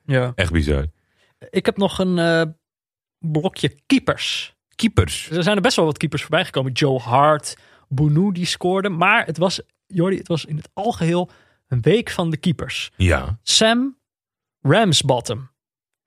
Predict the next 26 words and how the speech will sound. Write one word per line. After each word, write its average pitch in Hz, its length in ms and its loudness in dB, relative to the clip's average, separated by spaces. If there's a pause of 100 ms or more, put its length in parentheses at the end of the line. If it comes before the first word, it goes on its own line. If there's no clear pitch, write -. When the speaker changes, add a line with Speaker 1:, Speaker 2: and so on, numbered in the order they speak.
Speaker 1:
door 123 120 -2
Barton 139 480 0
op - 220 -10
de 135 100 0
namenlijst 135 600 -2
gezet. 139 420 -4
Dat 143 120 -10
is - 80 -8
de 139 120 -6 (180)
keeper 240 380 2 (240)
Speaker 2:
Die 117 120 -2
is 139 80 -4
Speaker 1:
van 139 80 -6
Speaker 2:
actief, 147 260 -2
Speaker 1:
Dumbarton. 151 360 2
Speaker 2:
eh, 139 380 0
in, 123 280 0
in 113 120 0
Schotland. 71 640 -6
Speaker 1:
Ja, 131 240 0
in 131 100 -6
de 135 60 -2
Scottish - 600 0
<laughs> 147 100 2
League 151 240 0
One. 160 280 0